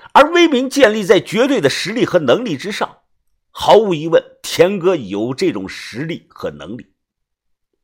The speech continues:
上午十一点，汽车站的门口，一辆桑塔纳车内，田三九打开一罐啤酒递给了我，他脸上神态是略显疲惫。“田哥，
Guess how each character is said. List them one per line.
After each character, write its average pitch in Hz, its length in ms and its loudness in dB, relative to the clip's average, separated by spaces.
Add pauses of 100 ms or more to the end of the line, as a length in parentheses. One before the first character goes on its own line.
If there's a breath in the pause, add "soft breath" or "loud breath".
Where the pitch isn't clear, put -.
(1400)
上 233 440 4
午 151 80 0
十 - 260 -4
一 202 120 -6
点， - 280 -8 (220)
汽 196 240 -4
车 170 160 2
站 151 200 0
的 107 60 -4
门 120 160 -6
口， - 300 -14 (320 loud breath)
一 208 160 0
辆 240 240 4
桑 262 340 2
塔 135 140 -2
纳 143 180 2
车 - 200 -8
内， - 220 -18 (640)
田 262 240 2
三 302 240 4
九 175 200 4
打 107 360 2
开 196 160 4
一 190 140 -4
罐 175 260 6
啤 170 200 -10
酒 95 400 -8
递 165 160 -8
给 69 100 -14
了 65 100 -16
我， - 280 -20 (260)
他 165 80 2
脸 131 340 2
上 131 240 0
神 120 300 -6
态 135 220 -2
是 107 140 -14
略 151 500 -8
显 - 380 -18
疲 - 280 -16
惫。 123 220 -20 (1200)
“田 113 160 -6
哥， 117 240 -4